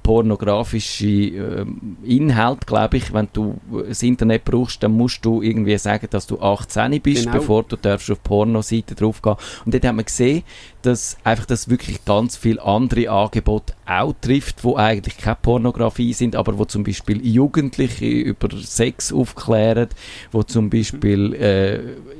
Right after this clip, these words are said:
Speaker 1: Informationen bieten für Vergewaltigungsopfer, ganze
Speaker 2: Genau.
Speaker 1: Reihe von, von so Sachen. Und dort ist es dann natürlich ein klassisches Eigengoal, wenn du nachher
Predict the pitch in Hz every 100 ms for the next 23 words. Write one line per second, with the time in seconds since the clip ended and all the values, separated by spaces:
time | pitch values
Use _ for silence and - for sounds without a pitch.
0 | 165 123 113 110 107 - 113 113 110 98
1 | - - 131 123 - - 113 104 - -
2 | - 117 147 - 131 139 127 123 - 135
3 | - 113 123 131 110 104 113 117 - 110
4 | 107 - 104 - 98 98 98 110 - -
5 | - - 110 131 135 - - - - 147
6 | 127 127 123 117 120 104 110 - - 110
7 | 120 - - 101 - 95 127 - - 117
8 | 113 113 117 110 - 110